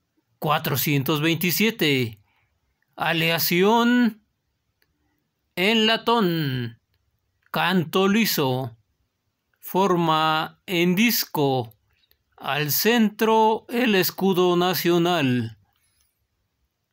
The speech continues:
Estamos viendo su reverso. Al centro, Josefa Ortiz de Domínguez. Valladolid, hoy Morelia,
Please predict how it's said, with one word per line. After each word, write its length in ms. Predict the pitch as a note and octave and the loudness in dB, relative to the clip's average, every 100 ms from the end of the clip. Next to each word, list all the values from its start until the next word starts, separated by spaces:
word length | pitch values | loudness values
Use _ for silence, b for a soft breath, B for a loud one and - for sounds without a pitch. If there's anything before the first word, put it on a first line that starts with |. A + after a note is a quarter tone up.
| _ | _
Estamos 440 | E3+ - E3+ E3 D3+ | -4 -2 0 0 0
viendo 260 | E3+ E3+ | 0 0
su 520 | - A#3+ B3 B3+ G#3+ - _ _ _ _ | 0 0 2 2 -2 -6 _ _ _ _
reverso. 1000 | - F#3 G3+ A#3 G#3 - A#3 A#3 G3 - _ _ _ _ _ | -6 -2 0 0 0 0 2 2 0 -8 _ _ _ _ _
Al 340 | C#3+ C3+ C#3+ | -8 -4 -4
centro, 1000 | C3+ - A#3 A#3 G#3+ B3 A3+ A#3 A#3 G#3+ - _ _ _ _ | -4 0 2 2 0 0 2 4 2 0 -6 _ _ _ _
Josefa 1300 | - C#3+ D3 - G3 A3+ G3+ - A3+ A3+ A3+ A#3 - | -10 -4 -2 -2 0 0 0 -2 -2 0 0 -4 -4
Ortiz 580 | E3 D3+ D3 F#3+ G3 | -2 -2 -2 -2 0
de 120 | F3 F#3 | 0 0
Domínguez. 960 | F#3+ G3 A3 F#3 D#3 C3+ A#2+ - - _ _ _ _ _ _ _ _ _ _ _ _ - | 2 2 2 2 0 0 -2 -6 -10 _ _ _ _ _ _ _ _ _ _ _ _ -6
Valladolid, 960 | C#3 C3+ C#3+ D3 D#3+ E3 F3+ A3+ - - | -2 0 0 2 2 2 2 0 -2 -10
hoy 240 | - F3+ G#3+ | -2 2 4
Morelia, 920 | D#3+ D#3 F3 F#3 G#3 A3 A3+ D#3+ | 2 2 2 2 2 2 0 -4